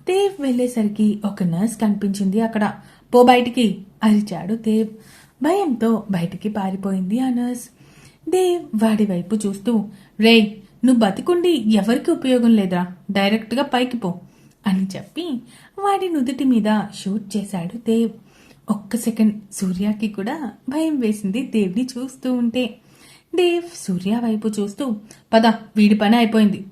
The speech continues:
నెక్స్ట్ నా అనామిక డార్లింగ్ దగ్గరికి వెళ్దాం" అన్నాడు దేవ్. "రేయ్, ఈ స్పీడ్ ఏంట్రా?" అన్నాడు సూర్య. "రేయ్, నా మేనకోడలు పుట్టినప్పటి నుంచి నా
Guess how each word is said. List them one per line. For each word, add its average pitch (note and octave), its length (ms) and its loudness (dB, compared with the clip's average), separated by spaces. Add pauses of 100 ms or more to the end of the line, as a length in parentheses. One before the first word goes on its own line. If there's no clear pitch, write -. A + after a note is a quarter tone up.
నెక్స్ట్ G#3 420 2 (120)
నా G3+ 120 2
అనామిక G#3 460 4
డార్లింగ్ G3+ 360 2
దగ్గరికి G3+ 340 -4
వెళ్దాం" F#3 300 -2 (520)
అన్నాడు G#3 460 0
దేవ్. G#3+ 340 0 (500)
"రేయ్, C4 440 4 (420)
ఈ F4 40 2
స్పీడ్ D#4+ 480 4
ఏంట్రా?" A3 500 0 (360)
అన్నాడు A3 460 0
సూర్య. A3+ 480 0 (600)
"రేయ్, G3 320 4 (420)
నా G#3 100 6
మేనకోడలు C4+ 680 2
పుట్టినప్పటి A#3+ 680 2
నుంచి G#3+ 420 4
నా G#3 160 2